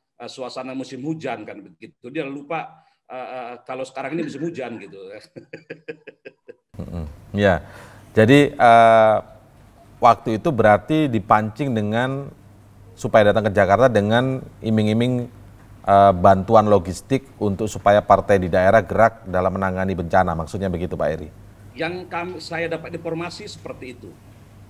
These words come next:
Speaker 1: Yang saya dengar, eh,
Speaker 2: Cerita, cerita langsung dari teman-teman D P D, Pak Eri kom-, sempat komunikasi nggak dengan teman-teman yang di Kalimantan?
Speaker 1: Nggak ada.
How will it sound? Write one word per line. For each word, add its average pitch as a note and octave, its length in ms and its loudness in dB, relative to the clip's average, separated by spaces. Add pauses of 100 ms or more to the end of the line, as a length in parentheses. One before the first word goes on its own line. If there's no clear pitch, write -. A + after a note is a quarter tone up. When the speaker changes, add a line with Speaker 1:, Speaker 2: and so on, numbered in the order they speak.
(580)
Speaker 1:
Yang A#2+ 240 -16
saya A#2 80 -12
dengar, E3+ 480 -12 (480)
eh, G#2+ 400 -16 (160)
Speaker 2:
Cerita, C3 240 2 (480)
cerita D3+ 240 2
langsung D#3+ 240 4
dari C#3 160 4
teman-teman D#3 400 0
D D3 80 2
P D3 160 0
D, F#3+ 80 -2
Pak C#3+ 240 2
Eri F3 160 2
kom-, D3+ 240 0
sempat D3+ 160 0
komunikasi D#3+ 560 0
nggak F#2+ 160 0
dengan G#2+ 160 -4
teman-teman G#2+ 480 -2
yang - 80 -4
di F#2 80 -4
Kalimantan? F#2+ 560 -2
Speaker 1:
Nggak D4 320 -12
ada. A#2+ 320 -12